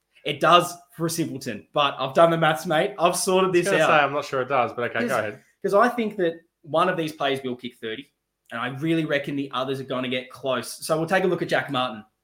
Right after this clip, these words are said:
Speaker 1: Seventeen goals last year,
Speaker 2: Mm-hmm.
Speaker 1: but he averaged one point six goals per game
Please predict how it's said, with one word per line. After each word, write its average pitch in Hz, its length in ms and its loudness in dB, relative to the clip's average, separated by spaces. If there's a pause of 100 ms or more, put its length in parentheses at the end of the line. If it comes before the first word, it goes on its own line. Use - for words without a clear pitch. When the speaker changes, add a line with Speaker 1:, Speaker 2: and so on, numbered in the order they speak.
(140)
Speaker 1:
Seventeen 180 560 0
goals 147 320 2
last 131 340 -2
year, 165 240 -4 (140)
Speaker 2:
Mm-hmm. 117 280 -8
Speaker 1:
but 143 120 0
he 175 180 0
averaged 185 380 2
one 202 340 4
point 220 260 4
six 202 280 0
goals 165 420 2
per 165 220 0
game 135 460 -2